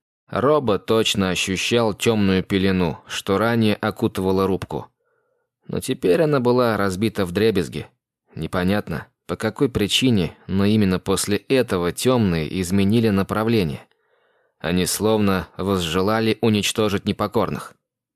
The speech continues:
Светлейший дернул носом, а затем взглядом обвел окружающих.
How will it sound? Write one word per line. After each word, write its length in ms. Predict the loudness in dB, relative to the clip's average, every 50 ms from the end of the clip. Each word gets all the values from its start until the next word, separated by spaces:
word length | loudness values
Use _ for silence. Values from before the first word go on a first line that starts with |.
| _ -10
Светлейший 640 | -6 -2 -2 0 0 2 2 2 2 2 2 0 0
дернул 440 | 2 2 2 2 2 2 2 2 2
носом, 480 | 2 2 0 0 0 0 -2 -2 -2 _ _ _ _ _ _
а 120 | -8 -6 -2
затем 460 | -2 -2 -2 0 2 2 4 4 2
взглядом 540 | 0 0 0 0 0 2 2 2 0 0 0
обвел 380 | -4 -4 -2 0 2 2 2 2
окружающих. 720 | 0 0 0 0 2 2 0 -2 -2 -4 -6 -8 -10 -14